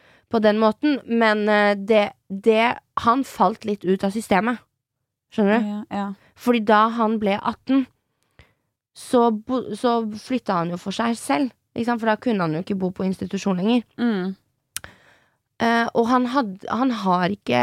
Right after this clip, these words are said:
Speaker 1: han hadde ikke de trygge rammene, og de, han hadde ikke heller noen som ventet på han hjemme.
Speaker 2: Ja, jeg
Speaker 1: Eh,
Speaker 2: skjønner.
Speaker 1: sånn, og hadde forventninger til han, hvis du skjønner hva jeg mener.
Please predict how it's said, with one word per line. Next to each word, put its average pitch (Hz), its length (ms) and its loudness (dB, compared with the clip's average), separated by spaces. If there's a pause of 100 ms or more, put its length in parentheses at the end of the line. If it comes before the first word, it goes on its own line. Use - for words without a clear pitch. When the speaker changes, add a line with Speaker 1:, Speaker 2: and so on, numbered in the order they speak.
(140)
Speaker 1:
han 247 180 0
hadde 202 300 0
ikke - 320 0
de 196 280 0
trygge 190 460 0
rammene, 202 520 2
og 208 200 0
de, 196 220 0 (420)
han 269 140 2
hadde 220 160 0
ikke 247 180 0
heller 208 240 0
noen 208 240 0
som 202 240 -2
ventet 208 400 -2
på 175 80 -2
han 190 160 0
hjemme. 208 280 0 (680)
Speaker 2:
Ja, 196 100 -4
jeg - 20 -2
Speaker 1:
Eh, 202 140 6
Speaker 2:
skjønner. 190 400 4
Speaker 1:
sånn, 208 180 2
og 208 120 0
hadde 226 240 0
forventninger 180 680 -2
til 226 120 -2
han, 247 340 0
hvis 202 180 -4
du 220 80 -2
skjønner 208 300 2
hva 202 160 2
jeg 208 80 0
mener. 247 260 2